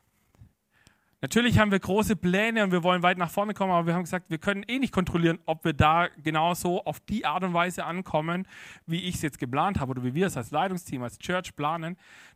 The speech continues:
Deswegen haben wir gesagt, wir haben einen Plan, dort wollen wir eines Tages stehen und jetzt tun wir das, was Gott uns vor die Füße legt.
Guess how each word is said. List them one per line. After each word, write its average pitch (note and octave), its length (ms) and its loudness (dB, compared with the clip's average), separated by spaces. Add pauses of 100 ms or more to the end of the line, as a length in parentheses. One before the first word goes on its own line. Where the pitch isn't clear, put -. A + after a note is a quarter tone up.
Deswegen D#3 180 0
haben E3+ 80 0
wir E3+ 80 0
gesagt, E3 240 -6
wir C#3+ 120 -2
haben G3 180 0
einen F#3+ 120 0
Plan, G3 440 -2 (280)
dort F#3 200 0
wollen F3+ 180 2
wir E3 100 4
eines E3 200 0
Tages D3 320 -4
stehen F#3+ 340 -8 (680)
und C#3 140 -8
jetzt D3+ 220 -8
tun F3 180 0
wir D#3+ 80 0
das, D#3+ 220 -2
was - 140 -10
Gott D3 160 -6
uns C3+ 100 -10
vor C3 140 -8
die B2+ 80 -6
Füße A2+ 260 -10
legt. G#2+ 260 -18